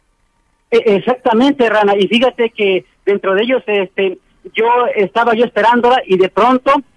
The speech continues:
que se acerca una muchacha, pero una muchacha, tú sabes que son europeos ellos, y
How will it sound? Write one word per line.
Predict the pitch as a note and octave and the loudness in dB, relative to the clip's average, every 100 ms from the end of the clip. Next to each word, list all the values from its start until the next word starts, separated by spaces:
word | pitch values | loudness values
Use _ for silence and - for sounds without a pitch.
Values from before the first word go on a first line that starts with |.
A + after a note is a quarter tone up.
| _ _ | _ _
que | F#3 | -2
se | G3 | -2
acerca | F#3 A#3 B3 A3+ | -2 -2 0 0
una | A3 B3 | 2 2
muchacha, | A3+ G#3 B3+ B3 B3+ - | 2 2 0 -2 -2 0
pero | G3 F#3+ F#3 | 0 2 4
una | F#3+ A#3+ A#3+ | 4 4 2
muchacha, | A3 C4 | 2 0
tú | B3+ | 0
sabes | B3 B3 | 0 0
que | G#3 | -2
son | A#3 B3+ | -2 0
europeos | A#3 G3 F#3 A#3 A#3+ F#3+ | 2 0 0 2 2 2
ellos, | A#3+ B3 G3+ F#3+ | 0 0 -2 2
y | F#3 | 0